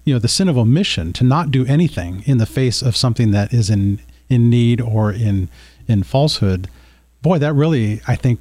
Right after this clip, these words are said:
that's something I could speak from, uh, the, uh, ambo very easily about in a homily.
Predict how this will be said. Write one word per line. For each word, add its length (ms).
that's 320
something 480
I 120
could 120
speak 240
from, 480
uh, 280
the, 560
uh, 120
ambo 360
very 260
easily 300
about 240
in 20
a 40
homily. 460